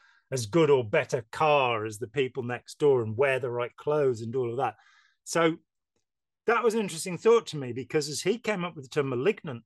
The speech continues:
narcissist, I think what he's telling us is that sixty percent of the population are benign narcissists. And his idea that, that they don't feel confident in themselves,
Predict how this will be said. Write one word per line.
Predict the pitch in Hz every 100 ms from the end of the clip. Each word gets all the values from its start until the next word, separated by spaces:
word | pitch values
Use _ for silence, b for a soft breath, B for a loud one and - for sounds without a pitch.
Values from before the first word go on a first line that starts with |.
| 120
narcissist, | 117 107 - - - 107 - - - _ _ _ _ _ _
I | 131 185 220
think | - 208
what | 160 151
he's | 147 135 123
telling | 185 208 139 101
us | 110 - -
is | 131 123 123 113 _ _ _ _ _ -
that | 123 -
sixty | - - -
percent | 123 110 - 160 127
of |
the | 104
population | 156 143 120 127 180 170 - 113
are | 120 113
benign | 131 131 139 196 175 117 104 - _ _ -
narcissists. | 120 107 120 - 117 113 - - _ _ _ _ _ _ _ -
And | 139 131 - _ _
his | 160 220 220
idea | 160 117 139 131 127
that, | - _ _
that | - 120 _ _ -
they | 139 135 - _
don't | 147 165 214 -
feel | - 170 165
confident | - 180 190 175 156 151
in | 151
themselves, | 147 139 - 160 151 104 - - -